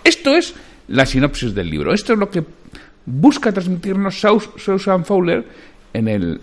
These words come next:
en la obra. Ya te digo que es un libro que no te va a dejar indiferente, en absoluto. Personalmente me parece una obra muy interesante y con un fondo de muchísimo calado. Creo que las tesis de las que parte son ciertas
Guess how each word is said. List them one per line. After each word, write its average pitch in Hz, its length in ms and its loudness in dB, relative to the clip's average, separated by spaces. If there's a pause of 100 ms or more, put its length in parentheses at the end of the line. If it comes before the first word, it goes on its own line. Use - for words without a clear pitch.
(120)
en 107 120 -2
la 104 140 2
obra. - 240 -6 (580)
Ya 202 160 6
te 233 80 2
digo 233 400 2 (100)
que 190 120 2
es 185 100 0
un 196 120 2
libro 214 280 4
que 147 160 0
no 160 340 4
te 190 100 0
va 165 100 4
a 165 40 6
dejar 170 220 0
indiferente, 104 600 -4 (140)
en 110 140 0
absoluto. 101 600 -6 (640)
Personalmente 247 500 6
me 226 80 4
parece 220 180 2
una 233 120 6
obra 240 200 2
muy 214 220 8
interesante 208 480 0
y - 40 -2
con 165 160 -4
un 175 600 2
fondo 220 260 2
de 170 220 0
muchísimo 170 640 2
calado. 98 480 -2 (280)
Creo 233 260 8 (580)
que 147 160 4
las 135 220 0
tesis 208 320 0
de 190 80 0
las 180 180 0
que 180 140 -4
parte 202 320 -2
son 180 320 2
ciertas 123 460 2